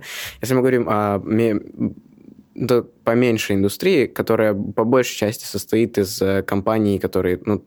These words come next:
до пятидесяти человек, э, сотрудников. Как вот в этой индустрии нави-, устроить вот эту навигацию и понять,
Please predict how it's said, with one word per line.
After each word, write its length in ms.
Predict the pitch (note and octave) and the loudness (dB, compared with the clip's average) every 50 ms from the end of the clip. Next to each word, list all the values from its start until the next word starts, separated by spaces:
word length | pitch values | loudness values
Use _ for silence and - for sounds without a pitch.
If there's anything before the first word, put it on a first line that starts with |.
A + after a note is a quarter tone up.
| _ | _
до 300 | - A2+ A#2 G#2+ A2+ G#2+ | -4 -2 0 2 2 0
пятидесяти 540 | F#2+ - F#2+ - - G2+ F#2+ F#2 - - - - | 0 -2 -6 -2 -2 -2 -2 -2 -6 -10 -14 -16
человек, 520 | - - F2 F2 F2 F2 F2 - - _ _ _ _ | -12 -6 -4 -4 -2 -2 -4 -8 -12 _ _ _ _
э, 160 | - - - | -8 -8 -8
сотрудников. 580 | - - - - F#2 - - C#3+ - - - _ _ _ _ - - - - - - - - - - - - - _ _ _ _ _ _ _ _ | -8 -8 -6 -4 -4 -4 -6 -8 -12 -18 -20 _ _ _ _ -20 -20 -20 -20 -20 -20 -20 -20 -20 -20 -20 -20 -20 _ _ _ _ _ _ _ _
Как 580 | - A#2+ A#2 A#2+ A#2+ - - - - - - _ _ _ - - | -2 0 0 0 -2 -6 -10 -14 -14 -16 -20 _ _ _ -20 -16
вот 580 | - - - G#2 - - G2 F#2 F2+ - _ - - - | -14 -10 -10 -10 -6 -4 -2 -2 -2 -4 _ -18 -2 0
в 20 | |
этой 300 | A2+ A2 F2 - G#2 F#2+ | 0 0 2 0 0 0
индустрии 480 | G2 F#2+ G2+ F#2+ - - C3 D3 C#3+ A#2+ | 2 0 0 -2 -2 0 0 2 2 2
нави-, 440 | G2+ F#2+ F#2+ F#2 - - - - - - - - - - | 2 0 0 -2 -4 -4 -6 -6 -6 -10 -16 -16 -10 -8
устроить 460 | - - - - - G#2 G#2 G2 F#2 | -8 -8 -2 0 2 2 2 2 0
вот 120 | E2+ - | -2 -4
эту 160 | G2 F2+ G2 | -4 -2 0
навигацию 800 | G2 G2+ F#2+ G2+ G2+ F#2+ G#2+ G#2 G2+ G2 - - - - F2 F2+ | 0 0 0 0 -2 0 0 -2 -2 -2 -6 -6 -2 0 0 0
и 40 | F2+ | 0
понять, 640 | F2+ - G2 F#2+ G2 G2 F#2+ F2+ - - - - - | -2 -2 -2 0 0 0 -2 -4 -6 -8 -14 -14 -16